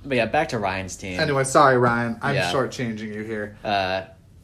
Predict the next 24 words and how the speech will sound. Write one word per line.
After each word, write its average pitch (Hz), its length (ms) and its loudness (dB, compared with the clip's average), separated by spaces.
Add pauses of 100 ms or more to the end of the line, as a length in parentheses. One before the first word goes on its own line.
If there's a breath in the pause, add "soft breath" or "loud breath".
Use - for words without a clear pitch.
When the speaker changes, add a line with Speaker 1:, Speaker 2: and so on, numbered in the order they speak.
(400)
Speaker 2:
Speaking 233 360 4
of 208 100 6
Dallas, 175 480 8
speaking - 480 -4
of 165 100 -2
Dallas, 143 380 6
Ryan 147 400 2
started, 135 720 4
uh, 113 420 -2
Ezekiel 127 420 0
Elliott 139 280 0
this 139 160 -6
week. 143 320 -2
Had 127 140 0
a 123 40 4
great 123 280 2
week. 113 360 -6
Had 123 220 -4
a 131 60 -2
classic 131 520 0
Zeke 120 320 2
week. 101 200 -4
Sixty 127 320 -4
yards. 120 380 0